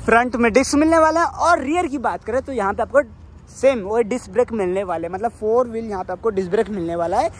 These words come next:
इस गाड़ी में आपको लेते ही भाई वो flip clip वाला tension नहीं लेना है, क्योंकि इस गाड़ी में आपको proper तरीके से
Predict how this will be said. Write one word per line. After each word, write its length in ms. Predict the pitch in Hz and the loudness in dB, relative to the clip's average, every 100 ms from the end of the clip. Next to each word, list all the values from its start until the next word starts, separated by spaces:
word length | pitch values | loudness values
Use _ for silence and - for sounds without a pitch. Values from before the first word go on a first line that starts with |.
| - 277 | -4 0
इस 180 | 339 285 | 2 4
गाड़ी 240 | 262 226 | 4 2
में 100 | 214 | 2
आपको 340 | 185 170 247 320 - - | 2 4 2 2 -4 -2
लेते 340 | 208 294 - 220 | 4 4 4 -2
ही 240 | 220 285 | -2 -4
भाई 220 | 196 262 | 2 2
वो 200 | 254 294 262 | 4 2 0
flip 320 | - 277 - | -4 -4 -2
clip 200 | 247 247 | -2 2
वाला 200 | 226 214 | 4 4
tension 400 | 208 208 190 226 | 0 -4 -4 -6
नहीं 260 | 185 170 202 | -4 -6 -4
लेना 260 | 226 226 254 | -4 0 -2
है, 80 | |
क्योंकि 380 | 247 269 254 254 | -2 -6 -6 -6
इस 120 | 240 196 | -4 0
गाड़ी 220 | 190 196 | 0 0
में 120 | 185 | -2
आपको 200 | 175 226 | 0 -2
proper 420 | - 196 190 214 | -2 0 0 0
तरीके 340 | - 185 175 175 | -2 -4 -2 -2
से 180 | 247 | -2